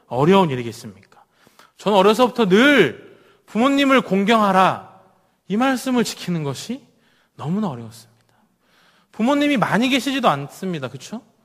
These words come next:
어머님, 아버님 두 분 계시는데 하나님이 분명히 말씀하시지 않습니까? "부모님을 공경하라." "부모님을 섬겨라." 이 말씀이 너무나, 너무나 어려웠습니다.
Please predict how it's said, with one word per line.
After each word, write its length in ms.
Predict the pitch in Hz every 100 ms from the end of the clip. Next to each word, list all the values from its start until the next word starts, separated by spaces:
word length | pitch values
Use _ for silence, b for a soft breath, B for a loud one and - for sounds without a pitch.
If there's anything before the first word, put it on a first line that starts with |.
| _ _
어머님, 400 | 127 190 247 214
아버님 500 | 160 196 208 208 123 -
두 140 | 180
분 180 | 240 262
계시는데 720 | 214 208 202 180 233 156 - b b b b b b b _ _ _ _
하나님이 380 | - 311 302 262
분명히 400 | - 269 320 285
말씀하시지 540 | 180 175 240 220 208
않습니까? 400 | 147 - 175 151
"부모님을 560 | - 226 285 294 285 254
공경하라." 920 | 220 240 269 262 233 208 123 - - _ _ _ _ _ _ _ _ _ _ _ _ _ _ _ _ _ _ _
"부모님을 340 | _ 220 240 214
섬겨라." 400 | 262 262 240 196
이 100 | 202
말씀이 480 | 254 254 - 247 226
너무나, 380 | 202 262 269
너무나 480 | 226 170 160 143 104 _ _ _ _ _ _
어려웠습니다. 640 | 135 151 139 - 110